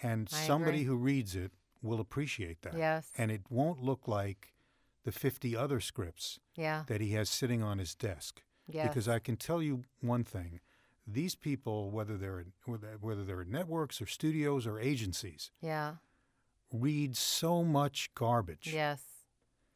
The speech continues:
Speaker 1: that anything that's good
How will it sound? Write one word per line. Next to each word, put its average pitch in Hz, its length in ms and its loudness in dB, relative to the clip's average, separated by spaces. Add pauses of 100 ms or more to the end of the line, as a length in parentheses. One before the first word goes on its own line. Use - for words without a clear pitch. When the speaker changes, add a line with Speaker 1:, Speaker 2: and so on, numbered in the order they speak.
(360)
Speaker 1:
that 120 360 6 (520)
anything 170 600 6
that's 143 240 4
good 101 360 4